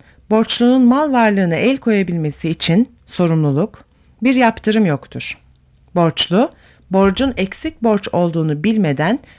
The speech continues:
ödemede bulunmuşsa bunu geri isteyemez. Tabii borcun ödenmesi halinde ise bu ödeme bir bağışlama değildir.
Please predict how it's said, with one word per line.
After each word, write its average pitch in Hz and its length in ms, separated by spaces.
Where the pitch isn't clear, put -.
ödemede 185 520
bulunmuşsa 185 720
bunu 240 280
geri 196 220
isteyemez. 127 840
Tabii 269 380
borcun 262 340
ödenmesi 233 600
halinde 214 520
ise 190 360
bu 240 200
ödeme 165 480
bir 214 180
bağışlama 208 600
değildir. 135 640